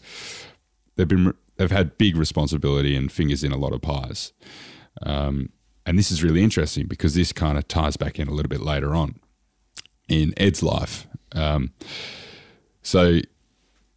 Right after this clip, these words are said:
he had a real passion for art, um,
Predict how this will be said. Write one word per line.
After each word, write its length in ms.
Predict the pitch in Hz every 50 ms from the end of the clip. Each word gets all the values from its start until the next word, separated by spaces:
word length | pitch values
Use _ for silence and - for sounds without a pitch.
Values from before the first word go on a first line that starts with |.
| _ _ _ _ _ _ -
he 80 | - 87
had 180 | 95 110 117
a 60 | 113 101
real 680 | 95 90 92 92 101 101 101 101 98 95 90 85 78 _ _ _ _ _ _ _ _ _ _ _ -
passion 720 | - - - 87 85 87 104 - - - 98 78 73 69
for 160 | 71 - - - -
art, 340 | 85 80 80 76 69 65 - _ _ _ _ _ _ _ _ _ _ -
um, 560 | 80 76 73 73 73 73 73 73 71 69